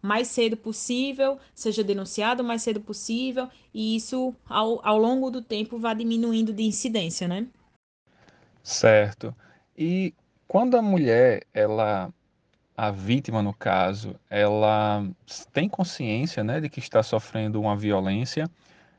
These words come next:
Speaker 2: tem consciência de que está num relacionamento abusivo, mas ela ainda assim consegue perdoar o seu companheiro, muitas vezes, é, por várias vezes, né?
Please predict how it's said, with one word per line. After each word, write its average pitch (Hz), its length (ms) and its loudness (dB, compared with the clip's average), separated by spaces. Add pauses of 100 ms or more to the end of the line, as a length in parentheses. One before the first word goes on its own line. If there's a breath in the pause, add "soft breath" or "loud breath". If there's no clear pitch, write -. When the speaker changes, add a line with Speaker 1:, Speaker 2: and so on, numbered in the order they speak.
(300 soft breath)
Speaker 2:
tem 160 160 4
consciência 143 560 -2
de 123 100 -2
que 127 120 -6
está 139 360 2
num 170 120 0
relacionamento 117 960 -2
abusivo, 101 720 -2 (840 soft breath)
mas 127 760 4
ela 139 240 4
ainda 170 220 2
assim 147 240 -4
consegue 147 480 -4
perdoar 135 720 2
o 120 60 -4
seu 113 180 -4
companheiro, 110 720 -4 (460 soft breath)
muitas 123 420 2
vezes, 123 560 0
é, 98 720 2 (480)
por 127 140 4
várias 113 600 4
vezes, 98 520 -4
né? 127 180 -8